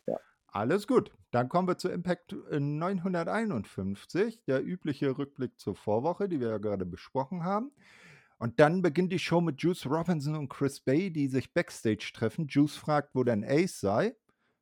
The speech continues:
Speaker 2: Chris geht ihn suchen und findet ihn niedergeschlagen in der, äh, Garage der Arena. Wir erinnern uns,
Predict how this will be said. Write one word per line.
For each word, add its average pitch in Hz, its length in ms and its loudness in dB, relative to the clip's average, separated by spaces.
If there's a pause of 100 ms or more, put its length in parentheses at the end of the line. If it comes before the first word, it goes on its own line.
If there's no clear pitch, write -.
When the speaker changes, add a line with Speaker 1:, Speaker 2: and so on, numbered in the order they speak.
(100)
Speaker 2:
Chris - 400 4
geht 127 240 8
ihn 107 180 0
suchen 143 400 0
und 120 180 -2
findet 175 500 2
ihn 135 220 -2
niedergeschlagen 131 1040 0
in 117 120 -2
der, 117 280 0 (160)
äh, 104 460 2 (160)
Garage 117 540 2
der 107 180 6
Arena. 127 460 4
Wir 117 120 6
erinnern 127 300 2
uns, 190 260 -2